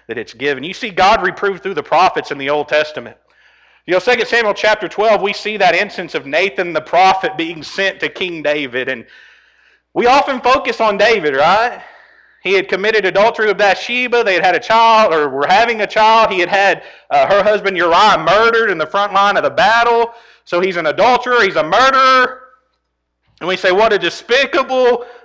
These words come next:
man David is." But then we see David's redemption story. We see David as a man after God's own heart, and he repents. And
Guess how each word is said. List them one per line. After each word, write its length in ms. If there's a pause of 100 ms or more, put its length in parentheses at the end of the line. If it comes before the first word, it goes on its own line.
man 580 (220)
David 340
is." 380 (200)
But 140
then 160
we 120
see 200
David's 400
redemption 540
story. 380
We 120
see 220
David 380
as 100
a 80
man 300
after 200
God's 360
own 100
heart, 300
and 100
he 140
repents. 640
And 180